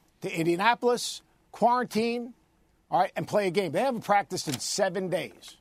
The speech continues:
Seven days. I, I mean, I can't even imagine going out and playing a game, not having practiced in seven days when you talk about what you need to do, especially that team that needs to be connected offensively and defensively is, is predicated on timing. Then you've got Kansas.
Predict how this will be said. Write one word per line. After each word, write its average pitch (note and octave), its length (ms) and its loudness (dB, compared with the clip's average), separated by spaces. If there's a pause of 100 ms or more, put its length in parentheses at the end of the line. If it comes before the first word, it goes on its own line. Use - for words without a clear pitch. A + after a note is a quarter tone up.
(120)
Seven F#3+ 360 -2
days. C#3+ 360 -6
I, D#3 340 -4 (240)
I D#3+ 100 -2
mean, D#3 120 -4
I E3+ 140 2
can't G#3+ 240 -4
even F#3+ 140 -4
imagine D#3 460 -4
going D3 200 -6
out D3+ 100 -2
and B2 80 -16
playing C#3+ 260 -8
a C3 40 -8
game, C#3 280 -6 (500)
not D#3+ 160 0
having C#3 200 -4
practiced C#3+ 440 -4
in B2 60 -10
seven C3+ 320 -6
days B2+ 240 -8
when B2+ 80 -10
you A#2+ 40 -10
talk D3+ 220 -2
about C3 160 -6
what D#3 220 -10
you D#3+ 80 -4
need D3 200 -4
to - 60 -20
do, D3+ 140 -2
especially E3+ 400 -4
that D#3+ 220 0
team C3 180 -8
that B2 140 -12
needs D3 200 -10
to - 80 -18
be B2+ 80 -8
connected D3 400 -6
offensively C#3 520 -4
and A2 80 -10
defensively C#3 640 -8 (360)
is, B2 300 -8
is C#3 200 -6
predicated D3 520 -4
on C3 160 -6
timing. C#3 380 -4
Then D#3+ 160 -2
you've F#3+ 100 -6
got G3 220 2
Kansas. A3+ 540 -4